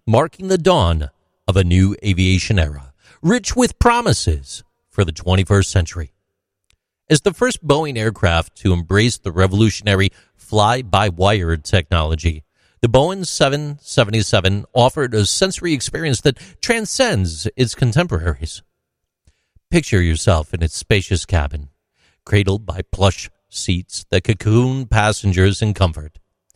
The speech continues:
The sights beyond the panoramic windows framed the world below, inviting passengers to lose themselves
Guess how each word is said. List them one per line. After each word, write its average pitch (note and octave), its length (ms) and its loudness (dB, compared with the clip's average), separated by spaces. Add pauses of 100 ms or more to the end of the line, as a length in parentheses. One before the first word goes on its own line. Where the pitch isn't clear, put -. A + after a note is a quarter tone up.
(300)
The E3 80 2
sights G#3+ 420 -2
beyond F3+ 480 -4
the D3 60 -4
panoramic D3 640 -2
windows B2 540 0
framed C#3 500 0 (120)
the G#2+ 60 2
world F#2 420 2
below, D#2 480 0 (300)
inviting C3+ 480 0
passengers G#2+ 640 -2
to C3 100 2
lose F#3+ 360 -2
themselves F2+ 720 -2